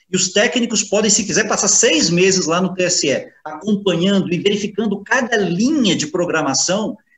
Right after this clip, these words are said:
eles podem fazer. Infelizmente, infelizmente, essa sala fica na maior parte do tempo fechada. Ninguém vai lá. Nenhum partido manda técnico para analisar o software.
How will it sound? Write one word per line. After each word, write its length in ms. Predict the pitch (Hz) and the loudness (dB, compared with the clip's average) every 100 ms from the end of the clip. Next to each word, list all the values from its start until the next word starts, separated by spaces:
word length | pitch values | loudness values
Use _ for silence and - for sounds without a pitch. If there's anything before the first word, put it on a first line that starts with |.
| _ | _
eles 200 | 165 175 | -6 -4
podem 280 | - 170 170 | -2 0 0
fazer. 480 | - 196 127 113 - _ _ _ - - - _ _ _ | 0 0 0 -2 -8 _ _ _ -20 -20 -20 _ _ _
Infelizmente, 1400 | 302 392 370 - 202 170 139 127 151 185 - - 214 - _ - | -2 2 0 2 2 2 0 0 0 0 -2 -8 -10 -16 _ -4
infelizmente, 1080 | 269 277 - 185 147 113 135 185 - - - _ _ _ - | 0 0 0 -2 -2 -2 -2 -2 -4 -10 -14 _ _ _ -6
essa 240 | 175 202 | -2 0
sala 300 | - 196 202 | 2 2 2
fica 280 | 196 196 190 | 0 -2 0
na 100 | 180 | 0
maior 340 | 175 196 208 | 2 2 0
parte 260 | 170 170 170 | -2 -2 -4
do 160 | 156 | -10
tempo 260 | - 175 170 | -4 -4 -4
fechada. 680 | - 190 - 147 120 110 - _ _ _ _ _ _ - | -4 -4 -2 -2 -2 -4 -10 _ _ _ _ _ _ -4
Ninguém 540 | 190 269 165 180 214 | 0 0 2 2 0
vai 220 | 135 120 | 0 -2
lá. 260 | 107 101 - _ _ _ _ _ _ _ _ - | -4 -8 -10 _ _ _ _ _ _ _ _ -4
Nenhum 400 | 196 233 277 240 | 0 2 2 0
partido 480 | 202 - 208 202 | -2 -2 -4 0
manda 320 | 170 175 165 - | 0 0 -2 -2
técnico 460 | 143 139 139 131 | -2 0 -2 -4
para 180 | 131 143 | -4 -2
analisar 380 | 143 151 131 143 | 0 0 0 -2
o 60 | 139 | -2
software. 520 | - 127 - 117 | -2 -2 -4 -14